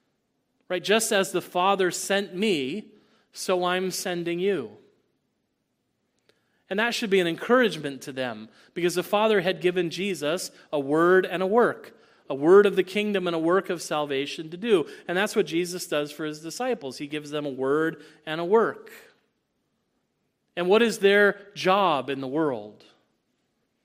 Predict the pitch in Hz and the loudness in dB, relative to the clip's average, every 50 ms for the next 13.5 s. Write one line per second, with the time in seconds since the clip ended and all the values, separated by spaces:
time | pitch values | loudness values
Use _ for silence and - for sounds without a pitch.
0 | _ _ _ _ _ _ _ _ - 180 175 - - - 202 175 156 190 196 196 | _ _ _ _ _ _ _ _ -8 -6 -6 -6 -4 -4 -4 0 2 2 4 4
1 | 185 180 185 185 190 185 190 165 165 165 - - - - - 226 220 226 - - | 4 6 6 4 4 2 0 -2 -4 -4 -6 -8 -8 -6 -6 -6 -6 -6 -6 -4
2 | 156 147 147 143 147 143 143 151 151 151 143 147 - - - 226 196 143 135 127 | -2 -2 -2 -2 -2 -2 0 0 -2 -4 -8 -10 -14 -12 -10 -8 -8 -8 -12 -14
3 | - - - - _ _ _ _ _ _ - 143 139 139 - - 151 143 147 143 | -14 -14 -16 -16 _ _ _ _ _ _ -14 -12 -12 -12 -12 -8 -8 -8 -8 -8
4 | 143 - - 156 147 143 127 113 107 104 101 _ _ _ _ _ _ _ _ _ | -10 -14 -12 -10 -10 -10 -10 -12 -14 -16 -20 _ _ _ _ _ _ _ _ _
5 | _ _ _ _ _ _ _ _ _ _ _ _ _ _ _ _ _ _ _ _ | _ _ _ _ _ _ _ _ _ _ _ _ _ _ _ _ _ _ _ _
6 | _ _ _ _ - 165 156 151 147 143 - - 190 190 185 185 - 185 170 - | _ _ _ _ -12 -10 -10 -10 -12 -10 -4 -2 0 0 0 -2 -4 -6 -6 -4
7 | 165 151 - - - 175 175 175 170 165 - - 170 165 170 170 156 143 131 123 | -6 -8 -6 -4 -2 0 0 0 -2 -6 -8 -10 -8 -6 -6 -4 -4 -6 -6 -8
8 | 117 107 - _ _ _ _ _ _ _ _ - - 127 113 107 - - - - | -10 -12 -16 _ _ _ _ _ _ _ _ -16 -14 -14 -14 -14 -18 -20 -18 -18
9 | - - _ _ _ _ _ _ _ _ _ _ _ _ _ _ _ _ _ _ | -20 -20 _ _ _ _ _ _ _ _ _ _ _ _ _ _ _ _ _ _
10 | _ _ _ _ _ _ _ _ _ _ _ _ _ _ - - 170 - 196 175 | _ _ _ _ _ _ _ _ _ _ _ _ _ _ -14 -12 -12 -8 -4 -2
11 | 180 175 156 175 190 190 190 180 151 160 151 156 151 151 151 - - - - 214 | -2 0 2 4 4 4 4 2 2 0 0 0 -2 -6 -10 -10 -10 -6 -4 -4
12 | 214 202 - - 190 165 151 151 139 143 151 139 151 156 156 156 147 147 143 147 | -4 -2 -2 -2 -2 -2 -2 -6 -6 -6 -6 -4 -4 -4 -4 -4 -4 -4 -4 -4
13 | 160 165 - - - 156 139 139 139 | -4 -4 -6 -6 -4 -2 -2 -2 -4